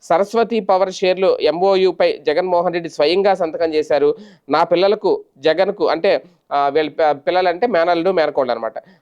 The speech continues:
"ఆస్తులు కేటాయిస్తున్నట్లు సంతకం పెట్టారు. ఇంతవరకు ఒక్క ఆస్తి కూడా చేతికి రాలేదు. సరస్వతి సిమెంట్కు సంబంధించి నా భాగానికి వచ్చిన దాన్ని విజయమ్మకు గిఫ్ట్ డీడ్ చేశారు. ఇప్పుడు మళ్ళీ ఆమె మీదే కేసు వేసి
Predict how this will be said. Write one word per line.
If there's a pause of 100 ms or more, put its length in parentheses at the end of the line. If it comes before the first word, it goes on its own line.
"ఆస్తులు
కేటాయిస్తున్నట్లు
సంతకం
పెట్టారు. (220)
ఇంతవరకు
ఒక్క
ఆస్తి
కూడా
చేతికి
రాలేదు. (240)
సరస్వతి
సిమెంట్కు
సంబంధించి
నా
భాగానికి
వచ్చిన
దాన్ని
విజయమ్మకు
గిఫ్ట్
డీడ్
చేశారు. (300)
ఇప్పుడు
మళ్ళీ
ఆమె
మీదే
కేసు
వేసి